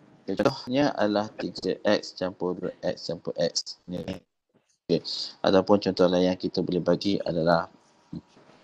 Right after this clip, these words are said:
X campur empat Y dan lima pem-, uh, empat X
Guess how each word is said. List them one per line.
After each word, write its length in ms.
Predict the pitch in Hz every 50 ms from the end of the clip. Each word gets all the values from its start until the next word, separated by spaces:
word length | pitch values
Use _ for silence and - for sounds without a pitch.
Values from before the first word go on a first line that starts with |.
| - - - - _ _ _ _ _ _ - - - - - - _ _ _ _ _ _ _ _ _ _ _ _ _ _ _ _ _ _ _ _ _ _ - - -
X 320 | - - - - - -
campur 160 | - - - - -
empat 160 | - 90 87 - -
Y 160 | 101 107 98 - _ - - - _ _ _ _ _ _
dan 120 | - 90 90 92
lima 560 | 92 92 95 98 98 98 98 98 98 98 98 101 104 - - - - - - _ _ _ _ _ _ _ _ _ - -
pem-, 200 | 107 98 95 - _ _ _ _ _ _ _ _ _ _ _ _ _ _ - - _ _ _ _ _ _ _ _ _ _ _ - - _ _ _ _ _ _ _ _ _ _ _ _ _ _ - - _ _ _ _ _ _ - - 82
uh, 240 | 78 71 65 -
empat 320 | - 95 92 101 - - -
X 240 | 107 110 - -